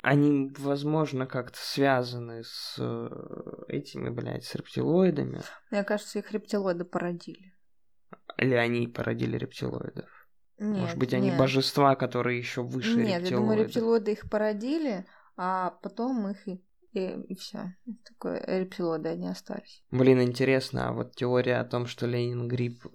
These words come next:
Speaker 1: э, которую предложил Курёхин, он тоже, типа, рептилоид, который предложил теорию о рептилоиде, чтобы не
Speaker 2: Я думаю,
Speaker 1: палиться?
Speaker 2: да. Я думаю, что вообще вот, э, рептилоиды, они сами запустили вот о себе такие всякие сведения, информацию какую-то дали.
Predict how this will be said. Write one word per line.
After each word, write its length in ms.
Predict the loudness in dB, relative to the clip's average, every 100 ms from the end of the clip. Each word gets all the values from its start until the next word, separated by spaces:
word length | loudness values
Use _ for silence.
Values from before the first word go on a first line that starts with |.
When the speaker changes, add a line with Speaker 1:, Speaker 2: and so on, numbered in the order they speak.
| -6
Speaker 1:
э, 420 | -2 2 2 2 0
которую 420 | -2 0 0 0 0
предложил 440 | 2 2 0 -2
Курёхин, 480 | -2 -2 -2 -4 -6
он 140 | -2
тоже, 300 | 0 0 0
типа, 240 | -4 -8 -8
рептилоид, 580 | -8 -6 -2 0 -2
который 360 | -6 -8 -8 -8
предложил 480 | -8 -4 -4 -6 -8
теорию 420 | -4 -2 -2 -2
о 20 |
рептилоиде, 640 | -4 -4 0 4 4 4
чтобы 300 | -2 -4 -4
не 100 | -2
Speaker 2:
Я 80 | 0
думаю, 360 | 2 2 2 2
Speaker 1:
палиться? 20 |
Speaker 2:
да. 180 | 2 0 -10 -2
Я 240 | 6 6
думаю, 360 | 6 4 4 2
что 220 | -2 0
вообще 440 | 0 0 0 0
вот, 240 | 2 0 0
э, 300 | 2 4 2
рептилоиды, 880 | 0 -2 -2 -2 0 2 2 2 2 -2 -20 _
они 320 | 0 2 2
сами 640 | 2 2 4 4 4 2 0
запустили 840 | -4 -6 -4 -6 -2 0 4 4
вот 300 | 4 2 2
о 40 | -2
себе 400 | -4 -2 -2 0
такие 720 | -2 -4 -6 -4 0 -2 -2
всякие 400 | -4 -6 -6 -10
сведения, 500 | -6 0 2 2 0
информацию 680 | 0 -2 0 2 2 2 -2
какую-то 400 | -2 -2 -2 0
дали. 420 | 2 4 0